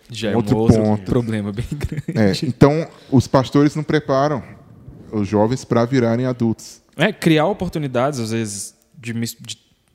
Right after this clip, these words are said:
Speaker 1: trazer outros grupos, sabe? Faz uma programação, às vezes, com os mais velhos, faz uma programação com os mais novos,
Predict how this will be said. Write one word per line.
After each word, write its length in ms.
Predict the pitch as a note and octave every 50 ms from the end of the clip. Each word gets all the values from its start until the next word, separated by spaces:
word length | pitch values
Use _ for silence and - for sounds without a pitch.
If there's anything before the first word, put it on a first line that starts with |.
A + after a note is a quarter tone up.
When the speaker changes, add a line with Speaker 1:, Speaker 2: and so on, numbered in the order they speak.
| _
Speaker 1:
trazer 400 | - - A#2 A2+ G#2+ G2 G#2 A2+
outros 300 | C3 D#3 - A#2+ A#2+ G#2+
grupos, 340 | G2+ G#2 A2 B2 C#3 - -
sabe? 260 | - A#2+ A2 A2 F#2+
Faz 200 | - - G2+ A#2
uma 80 | B2+ C3
programação, 640 | C3 C3+ B2 A#2+ A#2+ A#2+ A#2 A2+ - - G#2+ A#2 A#2
às 80 | G#2 G2
vezes, 220 | G#2 A2+ A2+ -
com 240 | - - - A2+ A2
os 80 | A2+ G#2
mais 180 | G#2+ G2 F#2+ F#2
velhos, 360 | F#2 F#2 G2+ G#2+ G2+ F#2 -
faz 240 | - G2+ G#2 A2 A2+
uma 80 | A2
programação 560 | G2 - G#2 G#2 G#2 G2 G2 G2 - G#2 G2
com 140 | F#2+ - -
os 80 | G#2 G2+
mais 200 | G#2+ G2+ G2 F#2+
novos, 480 | G2 F2 F2 F#2+ G2+ G#2+ G2 G2 -